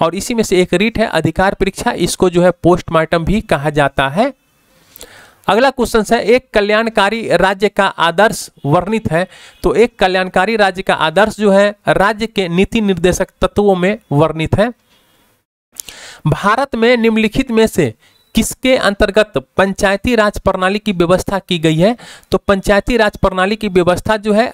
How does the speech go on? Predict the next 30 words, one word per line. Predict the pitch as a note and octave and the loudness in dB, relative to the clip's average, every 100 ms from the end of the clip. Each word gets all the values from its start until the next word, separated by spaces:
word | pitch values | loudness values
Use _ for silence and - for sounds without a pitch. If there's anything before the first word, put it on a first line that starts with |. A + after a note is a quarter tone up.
| E3 | 0
राज्य | F#3 G3+ G3+ | 0 0 -2
के | - F#3+ | -4 0
नीति | F#3 - A3+ | 0 0 0
निर्देशक | G3+ F3+ F3 F3+ F#3 - | 2 2 2 0 0 -4
सिद्धांत | D3+ - D#3+ C3+ C3 F#3 F#3 - | -4 -6 -6 -6 -2 -2 -2 -6
के | - F3 | -2 -2
अंदर | E3+ E3 | -2 -2
की | - D#3+ | -2 0
गई | D#3 | 0
है। | D#3 G3+ - - - - - | 2 0 -2 -16 -20 -12 -4
राज्य | F3 A#3 A#3+ | 0 0 -2
के | A#3+ A#3 | -2 0
नीति | G#3+ G#3+ B3 | 2 0 0
निर्देशक | A#3 G#3 G3+ G3 A3+ | 0 0 0 0 -4
सिद्धांत | - F3+ F#3 G#3+ - | -4 -4 -2 -2 -4
किस | - - | -4 -4
प्रकार | - F#3 F3 G3 G3 | -2 -4 -2 -2 -2
मौलिक | D#3+ E3+ F#3 A3 G3+ | -2 2 2 2 0
अधिकारों | F3 F3 F3+ F#3 | 0 0 2 2
से | F#3+ - F3+ C#3+ | 0 0 -2 0
भिन्न | D3 G3+ | 0 0
है? | D3+ F#3+ A3 - - - | 2 0 -2 -10 -20 -4
तो | F3+ F#3 | 2 2
ये | E3 G#3 A3+ | 2 2 2
है | F3 F#3+ - _ - - | 2 -2 -6 _ -20 -4
नीति | E3 A3 A3+ C4 | 0 0 0 -2
निर्देशक | A#3 G3 G3 A3 G#3+ | 0 2 0 0 -2
सिद्धांत | - E3+ E3 G3 G#3 | -4 -6 -2 -2 -2
परिवर्तनीय | - E3+ E3+ F3 G3 G#3 A#3+ | 0 2 2 2 0 2 2
है, | E3+ A2 | 2 0